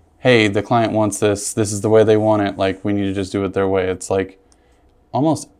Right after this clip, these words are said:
advocate for your team member and be like, "Actually, my team member had a great idea, and I think this will be more beneficial for you, X, Y, and Z." If more people start doing that, I think we can correct this nature of, like,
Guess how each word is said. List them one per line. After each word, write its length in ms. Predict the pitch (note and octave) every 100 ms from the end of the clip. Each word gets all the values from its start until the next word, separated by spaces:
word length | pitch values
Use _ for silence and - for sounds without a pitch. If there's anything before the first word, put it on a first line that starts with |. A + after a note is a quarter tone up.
| -
advocate 680 | G#2+ A#2 A#2 - G#2 -
for 280 | - A2+ A2
your 140 | G2+
team 260 | F#2+ - A2
member 280 | G#2 G2 F#2+
and 100 | F#2+
be 60 |
like, 180 | G2 G2
"Actually, 340 | - D3 - B2
my 120 | G#2+
team 200 | G2 F#3
member 200 | D3+ A2
had 120 | G#2
a 40 |
great 260 | F#2+ G#2 G#2+
idea, 580 | G2 F#2+ A2 A2+ G2+ G2
and 120 | G2+
I 60 | G2+
think 240 | C#3+ C#3
this 200 | A#2 -
will 80 | G2
be 180 | F#2 G2+
more 200 | G#2 G2+
beneficial 500 | G#2 G2 G#2+ G2+ G2
for 180 | -
you, 420 | F#2+ G2 G2 G2 -
X, 240 | G2+ F#2+
Y, 160 | G2+ G2
and 160 | E2+ F#2+
Z." 300 | G2+ - - _ _ _ _ _ _ _
If 220 | G#2+ G2 _ -
more 320 | - B2 D#3+
people 280 | D#3+ D#3+ D3
start 280 | - C3 A2
doing 280 | A#2 G2+
that, 340 | F#2+ F#2+ A2 B2
I 80 | G#2
think 240 | - A#2
we 80 | A#2
can 160 | G#2+ G2+
correct 520 | - G#2+ G2+ G#2+ G#2+
this 200 | G#2 G2+
nature 460 | G2+ G2 F#2+ G#2 G2+
of, 180 | G2 F#2+
like, 360 | G2 F#2 -